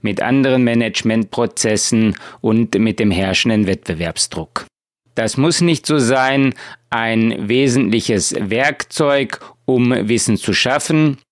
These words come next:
und um jeden Einzelnen in die Lage zu versetzen, Gefährdungsmerkmale in Arbeitsprozessen zu erkennen,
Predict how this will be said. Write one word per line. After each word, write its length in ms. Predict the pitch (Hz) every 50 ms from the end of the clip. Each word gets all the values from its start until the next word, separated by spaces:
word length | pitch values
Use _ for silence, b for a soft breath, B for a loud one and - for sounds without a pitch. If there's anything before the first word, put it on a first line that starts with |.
| _ _ _ _ _ _ _
und 220 | 139 143 135 -
um 300 | - 135 143 143 139 135
jeden 400 | - - 123 127 131 120 123 120
Einzelnen 760 | - - 113 123 131 127 127 - - 123 117 120 120 117 117
in 180 | - - 107 110
die 120 | 107 101
Lage 640 | 104 104 110 110 113 120 120 110 120 120 117 107 -
zu 180 | - - 113
versetzen, 720 | 107 - 117 107 104 101 107 104 - - - 117 107 104
Gefährdungsmerkmale 1600 | 98 95 - - 113 107 113 107 110 110 110 104 - - - - 113 110 107 107 107 - - - 104 101 101 101 104 104 104 101 101
in 360 | 98 - - 107 104 104 104
Arbeitsprozessen 1080 | - 101 98 98 95 98 98 - - - - 104 95 - - - 98 95 - - 107 -
zu 160 | - - 92
erkennen, 720 | 87 85 - - 123 123 131 131 131 131 131 131 127